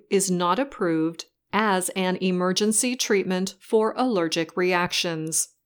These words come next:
Genentech says Xolair is expected to cost about two thousand nine hundred dollars a month for children and five thousand dollars a month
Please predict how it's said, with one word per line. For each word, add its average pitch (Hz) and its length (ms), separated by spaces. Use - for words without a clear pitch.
Genentech 175 640
says 202 540
Xolair 180 680
is 208 180
expected 247 640
to 311 160
cost 214 640
about 160 440
two 220 240
thousand 202 800
nine 190 320
hundred 185 380
dollars 180 440
a 160 80
month 175 580
for - 240
children 175 720
and 226 260
five 254 440
thousand 160 580
dollars 156 480
a 170 100
month 165 480